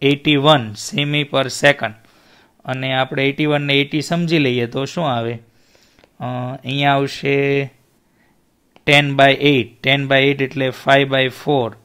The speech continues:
એટલે અંદાજે one point twenty five centimeter per second. તો જુઓ, આપણે એવું સમજ્યું હોત ને, માત્ર એક કિલોમીટર દૂરથી પાણીનું બુંદ પડે, તો પણ એની વેલોસિટી એકસો એકતાલીસ meter per second હતી. જ્યારે અહીંયા આપણને કેટલી વેલોસિટી મળે છે?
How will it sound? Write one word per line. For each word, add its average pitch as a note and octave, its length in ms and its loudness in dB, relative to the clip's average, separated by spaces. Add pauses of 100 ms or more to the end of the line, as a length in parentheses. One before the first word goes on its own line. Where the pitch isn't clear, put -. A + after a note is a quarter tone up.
(580)
એટલે B2 160 2
અંદાજે C#3+ 400 4
one C#3 260 0
point C3+ 380 -6
twenty C3 280 -4
five B2 340 2 (640)
centimeter B2+ 580 -6
per A#2 200 -8
second. - 400 -10 (800)
તો C3 160 -4
જુઓ, C#3 280 -6 (520)
આપણે F3+ 360 4
એવું F#3 180 2
સમજ્યું G3 380 -2
હોત A3 120 -2
ને, F3 60 -2
માત્ર D3+ 340 0
એક E3+ 280 0
કિલોમીટર D#3+ 380 0
દૂરથી D3+ 360 -4
પાણીનું C#3 440 -4
બુંદ B2+ 220 -6
પડે, A#2 340 -6 (400)
તો D#3+ 120 -2
પણ E3 160 0
એની E3 160 0
વેલોસિટી D#3 640 0
એકસો D3 340 -2
એકતાલીસ F3 640 2
meter D#3 240 -2
per C#3+ 160 -2
second B2+ 400 -4
હતી. A#2 200 -8
જ્યારે C3+ 240 0
અહીંયા D#3 260 0
આપણને D#3 280 -2
કેટલી F3 280 -2
વેલોસિટી D3 460 2
મળે B2+ 260 -6
છે? A#2+ 200 -14